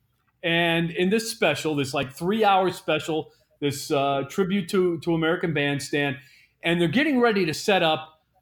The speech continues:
something, uh, that they were gonna do. And the setup was, uh, Dick Clark interviewing the Thompson twins and asking them, "Of all the great bands in, in the history of rock and roll, who was the greatest live artist? Who would you,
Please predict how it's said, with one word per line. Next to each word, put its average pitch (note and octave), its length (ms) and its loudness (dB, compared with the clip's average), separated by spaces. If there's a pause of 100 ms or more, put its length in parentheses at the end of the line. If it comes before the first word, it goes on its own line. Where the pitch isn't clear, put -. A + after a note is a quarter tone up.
(380)
something, E3 640 0
uh, - 440 -18
that D#3+ 160 -2
they E3+ 100 4
were E3 140 2
gonna D#3+ 140 2
do. D3 260 0 (560)
And F3 160 0
the F3 80 2
setup C4+ 420 2
was, E3 300 2
uh, - 1120 -20
Dick A#3+ 200 2
Clark G#3+ 280 4
interviewing G#3+ 400 4
the F3 80 0
Thompson F#3 420 0
twins E3 280 0
and D#3 120 0
asking F3+ 440 2
them, D3+ 440 -2 (960)
"Of F#3 140 2
all C4+ 200 4
the A3 120 2
great D#3+ 580 0
bands E3 460 2
in, C#3 100 -4
in D3 180 -2
the C#3+ 80 0
history E3 460 0
of B2+ 140 0
rock C#3 260 2
and C3 160 0
roll, A#2+ 460 0 (380)
who C#4+ 180 4
was B3+ 160 0
the E3+ 120 0
greatest D3 840 2
live C3+ 560 0
artist? B2 440 -2
Who D4 140 2
would A3 140 0
you, D3+ 120 0